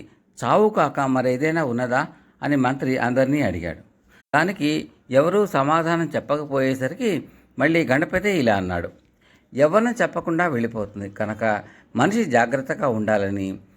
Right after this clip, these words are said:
చెప్పకుండా వచ్చే అదృష్టాన్ని నమ్ముకుని భ్రష్టు కారాదని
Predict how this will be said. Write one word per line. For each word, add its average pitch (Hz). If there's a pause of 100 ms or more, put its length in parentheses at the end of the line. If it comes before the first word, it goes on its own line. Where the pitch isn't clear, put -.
(240)
చెప్పకుండా 220
వచ్చే 196
అదృష్టాన్ని 175
నమ్ముకుని 123
భ్రష్టు 127
కారాదని 113